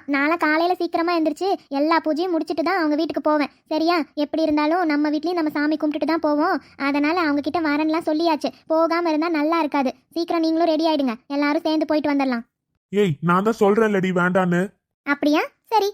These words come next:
Speaker 1: நீங்க வராதீங்க, நானும் என் பிள்ளையும் போயிட்டு வரோம்.
Speaker 2: இவங்க ரெண்டு பேரையும் அனுப்பக்கூடாதுன்னு பார்த்தா போயே ஆவன்னு நிக்கிறானுங்க, என்ன பண்றது? இவன் என்னன்னா, "ம்,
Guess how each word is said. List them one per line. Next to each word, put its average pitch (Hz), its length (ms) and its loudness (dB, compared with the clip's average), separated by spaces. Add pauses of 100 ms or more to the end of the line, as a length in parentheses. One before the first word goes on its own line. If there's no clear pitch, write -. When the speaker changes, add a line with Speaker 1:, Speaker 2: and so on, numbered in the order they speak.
Speaker 1:
நீங்க 415 280 -4
வராதீங்க, 330 340 0 (180)
நானும் 302 340 -2
என் 320 160 -2
பிள்ளையும் 320 240 0
போயிட்டு 302 260 2
வரோம். 240 180 -4 (480)
Speaker 2:
இவங்க 151 320 2
ரெண்டு 202 200 2
பேரையும் 185 320 2
அனுப்பக்கூடாதுன்னு 175 680 2
பார்த்தா 156 260 -2 (260)
போயே 302 460 2
ஆவன்னு 226 420 -2
நிக்கிறானுங்க, 196 480 2 (260)
என்ன 214 240 -2 (100)
பண்றது? 160 440 4 (540)
இவன் 160 300 0
என்னன்னா, 170 360 2 (280)
"ம், 170 160 0